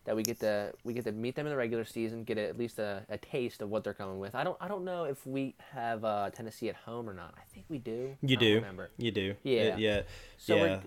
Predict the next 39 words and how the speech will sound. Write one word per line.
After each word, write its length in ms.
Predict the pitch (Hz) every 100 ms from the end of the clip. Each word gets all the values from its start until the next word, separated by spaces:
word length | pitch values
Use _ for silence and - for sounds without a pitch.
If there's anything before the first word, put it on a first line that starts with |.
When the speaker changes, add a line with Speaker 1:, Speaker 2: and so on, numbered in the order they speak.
| - -
Speaker 1:
we're 60 | 165
getting 120 | 202
these 120 | 196
guys 220 | 151 131
at 80 | 120
home. 280 | 120 117 120
I'm 100 | 117
pretty 260 | 113 170 180
sure 200 | - 160
we 100 | 143
tra-, 360 | - 120 120 - -
travel 260 | - 117 120
to 40 |
Lucas 360 | 113 120 120 113
Oil 380 | 110 120 123 131 _ _ _ -
against 260 | 117 113
Indianapolis. 680 | 110 113 113 113 120 113 - - _ _ _ _ _ _
But, 200 | 147 135
um, 360 | 123 117 117 123 -
yeah, 220 | 160 156 127
I 60 |
think 180 | 196 247
the 60 | -
A 100 | 156
F 100 | 143
C 120 | 135
is 80 | 123
so, 280 | - 110 - _ _
like, 120 | -
incredibly 480 | 101 - 113 110 101
open, 340 | 98 101 95
and 100 | 87
it, 140 | 87 85
it 140 | - 120
kinda 260 | 147 156
bugs 300 | 123 104 104
me. 240 | 113 107 110 _ _ _ _ _ -
But, 220 | 117 104
um, 380 | 98 95 90